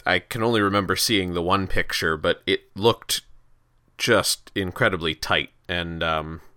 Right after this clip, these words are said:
like, no gaps, no anything like that. It just looked awesome. So,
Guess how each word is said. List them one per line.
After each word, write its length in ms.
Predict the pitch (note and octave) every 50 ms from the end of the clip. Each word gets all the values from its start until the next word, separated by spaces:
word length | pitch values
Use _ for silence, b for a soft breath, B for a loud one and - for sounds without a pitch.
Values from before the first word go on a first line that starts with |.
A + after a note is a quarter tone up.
| _ _ _ -
like, 340 | F2+ F2 E2 - _ _ - -
no 200 | - F2+ F#2 F#2+
gaps, 560 | E2 F#2+ F2+ F2+ F#2 - - - - - -
no 420 | F2 E2+ E2+ F2+ F2 F2 F2 E2+ - - - - - _ - _ _ _ - - - - - - - - - - -
anything 340 | - F2+ G2 F#2+ - - E2+ D#2+
like 180 | D2+ D2+ -
that. 160 | F2 D#2 D2+
It 140 | E2+ F2 -
just 200 | - F2+ - -
looked 160 | G2+ D2+ -
awesome. 400 | C#2 C#2+ D#2 E2 - - B1 D2
So, 260 | - - - C#2 -